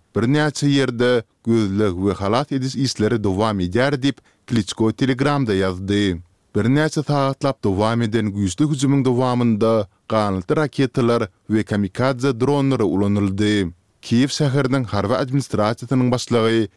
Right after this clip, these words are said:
Timur Tkachenko şäheriň gündogur böleginde ýerleşýän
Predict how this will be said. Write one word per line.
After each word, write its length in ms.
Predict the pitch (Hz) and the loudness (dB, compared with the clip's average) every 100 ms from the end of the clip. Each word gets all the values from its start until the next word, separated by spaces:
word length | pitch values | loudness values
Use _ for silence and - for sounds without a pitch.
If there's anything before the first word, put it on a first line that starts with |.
| _ | _
Timur 280 | 110 117 139 | 0 0 0
Tkachenko 960 | - - 123 - 123 117 120 120 101 - _ | -4 -2 -2 0 0 0 2 2 0 -6 _
şäheriň 600 | - - 110 110 113 104 98 | -8 -2 0 0 0 0 0
gündogur 420 | 107 101 135 143 | 0 2 0 2
böleginde 480 | 156 147 135 135 127 | 2 4 2 2 2
ýerleşýän 680 | 131 127 123 - 127 113 | 2 2 -2 0 0 0